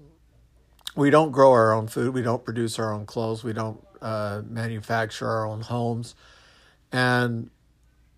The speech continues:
and we don't, uh, exchange in the bartering systems between each other, milk for, uh, butter, cheese for f-, uh, fabrics, uh,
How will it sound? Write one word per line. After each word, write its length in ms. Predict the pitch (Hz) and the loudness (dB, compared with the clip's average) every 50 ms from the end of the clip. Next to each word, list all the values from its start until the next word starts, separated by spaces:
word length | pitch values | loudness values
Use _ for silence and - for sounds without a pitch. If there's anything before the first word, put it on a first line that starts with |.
| _ _ _ _ _ _ _ _ _ - | _ _ _ _ _ _ _ _ _ -10
and 240 | 127 123 117 117 | -8 -6 -4 0
we 100 | 123 123 | 0 0
don't, 380 | 120 120 127 123 123 123 131 - _ _ _ _ | 4 4 4 4 4 2 -2 -6 _ _ _ _
uh, 320 | - 117 113 110 107 107 107 - | -8 -4 -2 -2 -2 -2 -4 -4
exchange 840 | - 120 113 - - - - 151 135 131 127 127 123 120 110 113 - - - - | -4 -6 -4 -4 -4 -4 2 2 2 4 2 0 -2 -4 -6 -8 -12 -14 -12 -10
in 120 | 127 110 | -8 -6
the 80 | 110 107 | -6 -4
bartering 520 | 104 120 127 160 170 165 139 120 110 110 | 4 6 6 6 6 6 2 0 0 -4
systems 540 | 110 - - 117 113 - - 123 120 113 - | -6 -6 -6 -6 -8 -6 -8 -8 -8 -8 -8
between 420 | 147 123 110 107 - 127 117 110 107 | -8 -8 -8 -8 -6 -6 -6 -6 -6
each 220 | 104 98 - - | -8 -10 -6 -4
other, 380 | 113 107 104 117 113 113 117 - - - - - - - - - _ _ | -4 -4 -2 -2 -2 -2 -4 -6 -16 -20 -20 -20 -20 -20 -20 -20 _ _
milk 400 | - 113 107 117 117 123 120 - | -8 -2 2 4 4 2 2 -2
for, 640 | - - - 117 117 113 113 113 110 110 107 101 - _ | -14 -10 -2 0 2 2 2 2 2 2 0 -2 -4 _
uh, 240 | - 110 107 104 104 | -8 -4 -4 -4 -4
butter, 720 | 101 101 120 120 113 117 113 113 107 107 110 110 110 110 - _ _ _ _ _ _ _ - | -4 -2 0 0 2 4 4 4 4 2 2 0 -2 -6 -12 _ _ _ _ _ _ _ -16
cheese 560 | - - 127 127 120 120 120 117 113 113 - | -8 -2 0 0 2 2 0 0 -2 -6 -10
for 540 | - - - 123 110 107 104 101 98 95 - _ _ _ _ _ _ | -14 -12 -6 -4 -2 -2 -2 -2 -4 -6 -10 _ _ _ _ _ _
f-, 220 | - - - - _ _ _ _ _ _ | -20 -20 -20 -20 _ _ _ _ _ _
uh, 220 | - 123 113 107 104 | -12 -8 -6 -6 -8
fabrics, 880 | 101 - - 117 117 117 117 110 120 117 117 117 113 - - - - _ _ _ _ _ _ _ _ - - - _ _ _ _ _ _ _ - | -6 -4 -2 2 2 2 2 4 4 4 4 2 0 -4 -14 -18 -20 _ _ _ _ _ _ _ _ -20 -20 -20 _ _ _ _ _ _ _ -8
uh, 280 | 107 104 104 101 101 | -6 -6 -6 -6 -8